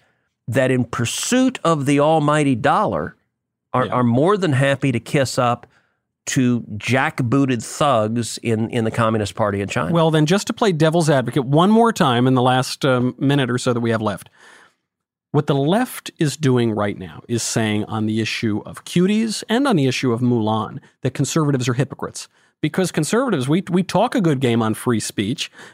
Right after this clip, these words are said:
Speaker 2: but then, you know, we don't like the sexually explicit movie and we don't like Disney, a private company, doing what it wants to do in the pursuit of the dollar. So are we hypocrites or not?
Speaker 1: Well,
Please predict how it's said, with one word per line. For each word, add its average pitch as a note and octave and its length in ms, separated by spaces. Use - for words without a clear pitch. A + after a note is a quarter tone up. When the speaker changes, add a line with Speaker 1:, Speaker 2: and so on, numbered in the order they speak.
Speaker 2:
but E3+ 160
then, D#3 600
you D3+ 100
know, D3 100
we C#3 140
don't D3 180
like C3+ 160
the C#3 100
sexually C#3 480
explicit - 460
movie F#3 320
and C3+ 140
we A#2+ 80
don't C3 180
like A#2+ 180
Disney, C#3+ 320
a A#2+ 60
private A#2 460
company, D3 440
doing D#3+ 580
what B2+ 120
it C3 120
wants C#3+ 280
to - 80
do C3+ 140
in C3+ 60
the B2+ 60
pursuit B2+ 340
of A#2 60
the B2 60
dollar. A#2 440
So - 120
are F#3+ 80
we D#3+ 100
hypocrites G3 480
or G#3+ 60
not? - 200
Speaker 1:
Well, F3 320